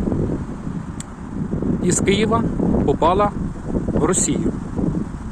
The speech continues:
Е, потім ще виникло питання, щоб митрополит, ну, е,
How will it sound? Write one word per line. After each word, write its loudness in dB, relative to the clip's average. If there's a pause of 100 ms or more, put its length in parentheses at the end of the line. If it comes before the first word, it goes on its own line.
(540)
Е, 4 (220)
потім 4
ще 4
виникло 4
питання, 4 (540)
щоб 4 (320)
митрополит, 6 (840)
ну, 4
е, 6